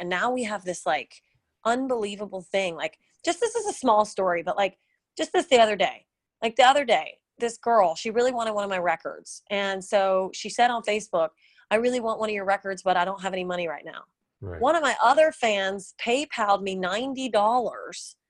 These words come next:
Speaker 1: so that I not only could drop two records in the mail to her, but that I could expedite the shipping. And he figured there would be somebody I needed to pay to run to the post office.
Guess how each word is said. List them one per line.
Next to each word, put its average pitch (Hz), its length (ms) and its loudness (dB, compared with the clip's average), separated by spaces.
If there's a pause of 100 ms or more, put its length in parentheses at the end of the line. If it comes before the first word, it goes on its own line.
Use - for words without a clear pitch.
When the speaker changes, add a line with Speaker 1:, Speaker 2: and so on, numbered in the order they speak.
(440)
Speaker 1:
so 214 160 0
that 208 200 6
I 233 380 4
not 220 280 2
only 240 280 -2
could 196 160 -10
drop 202 380 2
two 311 420 -2
records 202 380 2
in 185 100 -4
the 180 80 -4
mail 170 260 -2
to 170 100 -10
her, 160 340 -2 (320)
but 196 160 0
that 196 140 8
I 196 100 4
could 190 200 -6
expedite 214 640 2
the 180 60 -14
shipping. 165 560 -4
And 175 80 -4
he 180 220 -4
figured 196 260 -4
there 185 80 2
would 180 80 -2
be 185 80 -8
somebody 185 320 -2
I 180 40 -2
needed 180 240 -6
to 185 60 -8
pay 185 260 0
to 175 80 -6
run 170 160 -6
to 180 40 0
the 185 80 -12
post 190 280 -2
office. - 340 -8